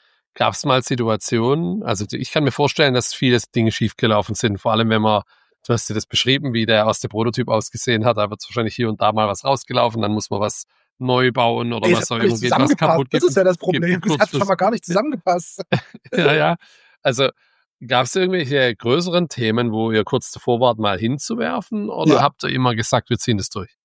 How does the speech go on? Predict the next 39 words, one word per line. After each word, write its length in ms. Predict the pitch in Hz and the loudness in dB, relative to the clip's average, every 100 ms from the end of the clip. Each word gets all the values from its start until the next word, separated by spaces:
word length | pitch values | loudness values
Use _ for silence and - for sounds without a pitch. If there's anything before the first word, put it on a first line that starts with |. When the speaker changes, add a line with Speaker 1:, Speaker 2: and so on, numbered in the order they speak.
| _ _ | _ _
Speaker 2:
Nee, 240 | 135 123 101 | 0 0 2
also, 260 | 123 127 | 2 2
ich 100 | 123 | 2
mein, 280 | 135 120 110 - _ _ _ _ _ _ _ _ | 2 2 2 -4 _ _ _ _ _ _ _ _
hey, 420 | - 123 127 110 - _ _ _ - | -6 0 0 0 -6 _ _ _ -4
wenn 100 | 135 | -2
du 160 | 143 | 2
halt, 300 | 131 135 131 - | 2 2 -2 -6
also, 180 | 135 131 | -4 -4
ich 100 | 135 | 0
kann, 220 | 165 156 127 | 2 2 0
ich 80 | - | 2
kann 120 | 160 | 2
mich, 180 | 143 139 | 2 0
wenn 140 | 151 | 2
ich, 140 | 160 143 | 2 4
wenn 100 | 170 | 2
ich 140 | 156 | 2
das, 260 | 180 - 156 | 0 -2 -2
wenn 80 | 151 | -4
ich 80 | |
die 140 | - 175 | -2 -2
Frage 320 | - 151 175 | 2 4 4
höre, 220 | 165 151 | 2 0
weiß 160 | 156 156 | -2 -2
ich 60 | |
immer, 180 | 165 165 | -6 -10
ich 180 | 147 143 | -12 -12
hab 100 | 147 | -12
sofort 380 | - - 170 185 | -12 -4 0 0
eine 180 | 170 175 | 0 -2
Situation 460 | 160 160 143 165 | -4 -6 -4 -2
im 100 | 160 | 0
Kopf 280 | 143 160 - | 0 -2 -4
und 80 | 151 | -8
das 160 | 156 - | -2 2
war 180 | 135 | 2
wirklich 300 | 147 160 160 | 0 -4 -8
kurz, 260 | - 185 185 | 0 0 0